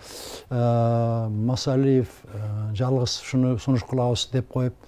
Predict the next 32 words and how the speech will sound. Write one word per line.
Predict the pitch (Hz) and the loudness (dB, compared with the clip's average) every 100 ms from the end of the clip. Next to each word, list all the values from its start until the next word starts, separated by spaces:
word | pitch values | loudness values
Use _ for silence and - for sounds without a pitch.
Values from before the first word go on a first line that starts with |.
| - - - | -20 -20 -6
анан | 120 117 | -2 -2
шайлоого, | - 123 127 127 123 123 107 | 2 2 4 4 4 0 -2
э, | 131 120 117 110 110 127 110 107 | -6 -6 -4 -6 -8 -8 -8 0
келип, | 131 131 127 - - 120 | 4 4 2 -12 -16 -14
"Шайлоо | - 127 127 120 | -4 -2 0 0
жүргүзөбүз, | 127 117 123 123 - | 0 2 2 0 0
президенттик | 127 120 117 | -2 -2 -2
шайлоо | - 120 123 | -4 -4 -2
өткөрөлү" | 127 120 113 | 0 0 2
дегенде, | 120 117 117 127 - - - - | 2 2 2 0 -8 -20 -18 -10
Апас | 110 120 - | -2 -2 2
Жумагулов | 120 117 113 110 - | 2 2 2 -2 -2
менен, | 110 131 139 - - 98 | 0 0 0 -10 -14 -6
эме, | 101 104 101 - | -2 -2 -2 -2
альтернативный | - 113 117 120 117 120 117 113 | -4 2 4 4 4 4 6 6
үч | - | 4
киши | - 143 | 2 4
болуп | 123 110 | 6 4
чыгып, | - 123 | 0 0
цкнын | - - 107 113 | 0 2 4 2
үч | - - | 0 0
член, | 117 98 92 | 2 4 2
цк, | - - - 110 | -2 -4 -12 -6
э, | 110 | -2
бюро | 104 107 104 | 2 4 2
цкаларын. | - - 92 92 80 - - - - - - - | 0 -4 -2 -2 -6 -14 -20 -16 -14 -14 -18 -2
Үчөө | 156 | 0
тең | 139 151 147 | 0 0 0
өтпөй | - | 0
калбады. | 165 190 220 - - - - - - - - - | 0 0 -6 -12 -14 -20 -20 -20 -20 -20 -20 0
Бул | 131 170 156 | 4 6 6
ушуга, | - 170 160 160 | 4 4 6 6